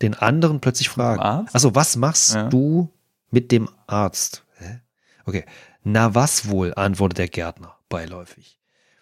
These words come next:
Speaker 1: „Aber können“, also ich überspringe jetzt die, äh, Sprachfehler. Aber könnt er nicht einfach dicht halten,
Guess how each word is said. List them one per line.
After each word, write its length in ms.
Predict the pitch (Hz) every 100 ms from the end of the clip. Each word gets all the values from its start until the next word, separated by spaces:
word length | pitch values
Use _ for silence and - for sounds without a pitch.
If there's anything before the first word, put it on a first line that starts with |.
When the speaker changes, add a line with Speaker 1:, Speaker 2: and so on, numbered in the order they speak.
| _ _ _ _
Speaker 1:
„Aber 520 | 104 110 127 127 120
können“, 300 | - - 127
also 140 | - 113
ich 240 | 104 - -
überspringe 400 | 110 104 - 113
jetzt 180 | 101 -
die, 220 | 98 95 _ _ _ _ _ _ _ _ _
äh, 180 | 104 92
Sprachfehler. 480 | - 85 - 85 - _ _ - _ _ 101
Aber 420 | 104 135 151 147 _
könnt 680 | - 117 139 190 - - - _ _ _ _ _ _ _ -
er 200 | 110 104
nicht 300 | 123 - -
einfach 520 | 107 120 123 117 - - _ _ -
dicht 500 | 147 - - - -
halten, 460 | 156 175 - 214